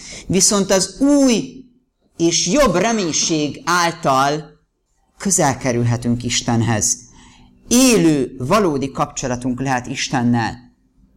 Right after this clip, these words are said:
Olyan kiváltságaink vannak, amik az Ószövetségben senkinek nem adattak meg.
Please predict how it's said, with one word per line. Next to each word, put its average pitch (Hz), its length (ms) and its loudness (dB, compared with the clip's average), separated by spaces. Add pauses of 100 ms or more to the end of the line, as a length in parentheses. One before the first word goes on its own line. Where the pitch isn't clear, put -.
(180)
Olyan 240 320 2
kiváltságaink 160 1000 0
vannak, 160 720 -2
amik 160 240 -2
az 160 200 -6
Ószövetségben 151 760 -4
senkinek 160 600 -2
nem 135 140 0
adattak 123 480 -4
meg. 127 280 -2